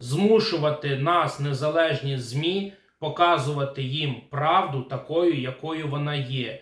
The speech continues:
Бо наші слова перевірити дуже й дуже легко. Достатньо заплатити,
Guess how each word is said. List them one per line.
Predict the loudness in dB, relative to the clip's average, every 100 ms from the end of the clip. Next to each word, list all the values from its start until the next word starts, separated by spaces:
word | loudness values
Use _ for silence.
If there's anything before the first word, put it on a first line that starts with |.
| _
Бо | 2 4
наші | 6 4 2 -2
слова | 0 2 4 4
перевірити | 0 -4 -4 -4 -2 -2 -4 -6 -10 -10
дуже | -2 2 2 2 2
й | 0
дуже | 4 4 4 2
легко. | 0 2 2 0 -4 -16 -20 _ _ _
Достатньо | -2 0 2 4 6 4 0 -6
заплатити, | -2 -2 2 0 2 0 0 -2 -6 -12